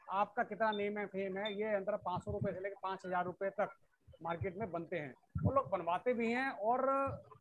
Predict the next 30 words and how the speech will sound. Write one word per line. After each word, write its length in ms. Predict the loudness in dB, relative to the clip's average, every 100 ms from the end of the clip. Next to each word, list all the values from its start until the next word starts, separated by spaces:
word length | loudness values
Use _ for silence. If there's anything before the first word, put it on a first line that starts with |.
| -10
ये 140 | -2 0
कोर्स 300 | 4 4 2
करने 300 | -2 -4 -4
के 120 | 0
बाद 260 | 2 2 0
ये 340 | -2 0 -2
यंत्राज 400 | -2 2 2 4
आप 200 | 0 -2
रेमेडीज 320 | -6 -4 -6
के 140 | -6 -8
रूप 100 | -4
में 60 | -2
लोगों 200 | -2 -2
को 120 | -2
दे 140 | -2
भी 120 | -2
सकते 280 | -6 -8 -10
हैं। 400 | -10 -14 _ -8 -8 -16 -14 -14 -14 -20 -14 -6
बहुत 320 | 0 2 2
ही 100 | -2
जबरदस्त 960 | -2 0 0 0 0 0 0 2 2 0
चीज 200 | -2 0
है 260 | 2 4 4
और, 300 | 4 4 4 4 4 2 -2
अ, 240 | -2 -2 -2 -6 -16 -2
मैं 340 | 4 4 4
बहुत 440 | 0 0 4 4 4
टाइम 280 | 2 4 0
से 420 | 0 2 2 0
इस 120 | -2